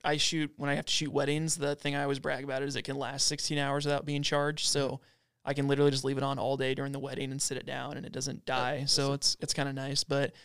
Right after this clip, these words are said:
Speaker 1: yeah, and I, I worked out a deal with them too, so I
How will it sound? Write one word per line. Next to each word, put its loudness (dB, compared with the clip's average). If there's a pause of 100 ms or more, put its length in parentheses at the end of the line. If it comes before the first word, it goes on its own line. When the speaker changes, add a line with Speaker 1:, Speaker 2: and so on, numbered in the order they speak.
(360)
Speaker 1:
yeah, 10
and 8
I, 8
I 10
worked 4
out 8
a 8
deal 8
with 6
them 2
too, 4
so 4
I 2